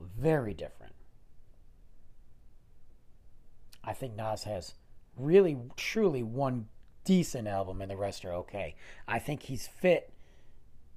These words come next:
found himself on some tracks and collaborating with artists that he did good on. But when I found out that somebody put them on their list, that he was on the top fifty hip-hop artists of all time,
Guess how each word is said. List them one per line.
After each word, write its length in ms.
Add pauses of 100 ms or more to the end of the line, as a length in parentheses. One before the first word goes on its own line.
(220)
found 400
himself 500
on 120
some 180
tracks 560 (100)
and 240
collaborating 600
with 100
artists 340
that 140
he 120
did 260
good 180
on. 260 (1400)
But 180
when 140
I 200
found 320
out 240
that 120
somebody 340
put 220
them 200
on 160
their 120
list, 280
that 120
he 180
was 180
on 240
the 60
top 380
fifty 460 (1800)
hip-hop 400
artists 280
of 100
all 120
time, 380